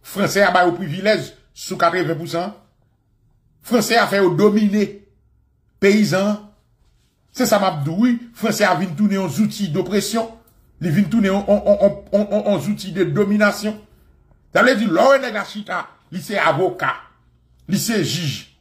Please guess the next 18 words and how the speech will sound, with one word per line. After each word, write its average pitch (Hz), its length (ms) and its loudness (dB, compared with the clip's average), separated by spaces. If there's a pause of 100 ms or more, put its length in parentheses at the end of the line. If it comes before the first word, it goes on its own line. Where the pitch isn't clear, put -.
ou 170 100 2
elle 175 100 4
a 165 80 2
parlé 160 280 0
français. 143 520 -10 (340)
C'est 185 100 -6
pour 156 100 -6
le 208 60 -2
cas 196 140 2
dominer 190 440 0
paysan, 170 460 -2
hein. 139 120 -8 (1040)
Même 208 200 6
si 311 140 4
nèg 285 160 2
va 202 100 -2
tête 196 240 -6
graine 160 240 -8